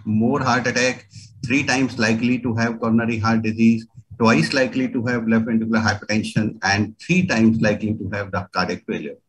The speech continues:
More of the microvascular complications, like more chances of getting retinopathy, nephropathy, peripheral vascular disease, and of course the strokes also.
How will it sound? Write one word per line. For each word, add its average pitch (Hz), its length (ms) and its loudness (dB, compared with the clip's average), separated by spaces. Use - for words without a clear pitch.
More 147 280 6
of 135 240 0
the 135 60 2
microvascular 123 800 -2
complications, 113 840 -2
like 95 260 -2
more 113 220 4
chances 110 400 -2
of 107 140 -4
getting 107 240 0
retinopathy, 107 800 -4
nephropathy, 104 800 -8
peripheral 127 400 2
vascular 113 480 2
disease, 113 480 4
and 107 200 -4
of 110 220 -4
course 147 300 -4
the 98 120 -4
strokes 92 460 -6
also. 76 300 -10